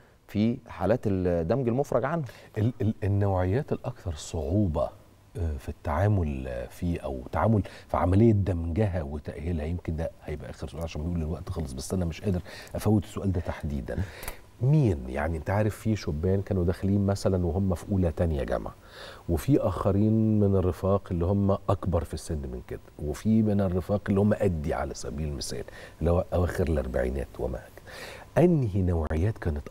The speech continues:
Speaker 2: أكثر صعوبة مش بس في التعامل معاها، في دمجها وتأهيلها؟ في ناس هتخش الجامعة فقلت لي، وفي ناس تانية هتخش الشغل، وفي واحد هيرجع لمراته وولاده.
Speaker 1: الحقيقة إنه مفيش فئة بعينها هي الأصعب، زي ما قلت
Speaker 2: مم.
Speaker 1: لحضرتك،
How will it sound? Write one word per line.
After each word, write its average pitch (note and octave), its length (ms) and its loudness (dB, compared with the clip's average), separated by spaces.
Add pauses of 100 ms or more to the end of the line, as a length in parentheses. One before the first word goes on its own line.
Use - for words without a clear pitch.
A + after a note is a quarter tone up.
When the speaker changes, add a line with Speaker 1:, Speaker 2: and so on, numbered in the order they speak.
(100)
Speaker 2:
أكثر - 340 -2
صعوبة G#2+ 560 0
مش D3+ 140 0
بس C3+ 280 2
في - 100 -4
التعامل C#2 440 -2
معاها، A1+ 220 -2 (340)
في G#2+ 120 2
دمجها E2+ 500 2
وتأهيلها؟ - 440 -2 (280)
في F2+ 100 2
ناس G#2 360 2 (260)
هتخش - 300 -2
الجامعة F#2+ 380 2 (100)
فقلت - 300 -4
لي، F#2+ 140 2
وفي G#2+ 160 0
ناس G2+ 140 0
تانية F#2+ 200 2
هتخش - 340 -2
الشغل، F2+ 480 -2 (420)
وفي G2+ 160 0
واحد G#2 240 4
هيرجع G#2 320 6
لمراته F2+ 420 0
وولاده. D2+ 400 0 (760)
Speaker 1:
الحقيقة G2+ 360 2
إنه F#2 120 4
مفيش E2 300 0
فئة - 400 -2 (160)
بعينها G#2+ 480 2 (360)
هي F2+ 120 6
الأصعب، - 400 2 (280)
زي G2 140 0
ما F#2+ 100 4
قلت E2 140 2
Speaker 2:
مم. E2 60 -2
Speaker 1:
لحضرتك، A2 440 -2